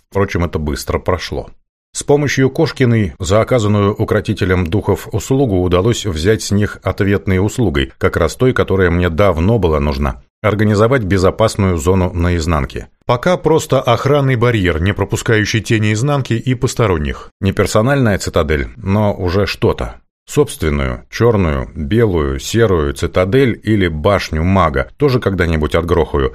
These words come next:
а пока что хотя бы так. Специалист обещал прибыть завтра или послезавтра. Неожиданно зазвонил смартфон.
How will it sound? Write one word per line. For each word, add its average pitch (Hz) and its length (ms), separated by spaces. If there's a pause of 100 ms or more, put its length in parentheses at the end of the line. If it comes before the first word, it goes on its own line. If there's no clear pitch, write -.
а 78 100
пока 117 300
что 135 380
хотя - 280
бы 127 100
так. - 280 (340)
Специалист 127 540
обещал 113 460
прибыть 101 420
завтра 87 480
или 117 340
послезавтра. 65 840 (600)
Неожиданно 113 640
зазвонил 101 460
смартфон. 85 540